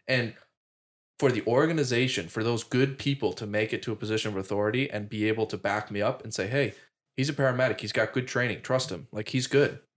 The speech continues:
He's gonna be good." I think is so important because, you know, you know how easy it would be to back up those twenty-five-year guys and be like, "Yeah, he's a six-year guy. Just shut him up." You know, he's, doesn't matter if he's a paramedic. You, you know, I had a lieutenant once who doesn't work there anymore,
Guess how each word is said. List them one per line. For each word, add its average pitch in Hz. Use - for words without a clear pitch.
He's 120
gonna 127
be 131
good." 123
I 117
think 127
is 104
so 120
important -
because, 107
you 110
know, 101
you 101
know 135
how 139
easy 120
it 127
would 120
be 131
to 113
back 107
up 110
those 101
twenty-five-year 107
guys 107
and 107
be 95
like, 101
"Yeah, 131
he's 110
a 120
six-year 120
guy. 123
Just 104
shut 110
him 123
up." 120
You 113
know, 107
he's, 120
doesn't 143
matter 143
if 110
he's 98
a -
paramedic. 95
You, 113
you 104
know, 101
I 110
had 135
a 127
lieutenant 123
once 113
who 110
doesn't 107
work 120
there 104
anymore, 107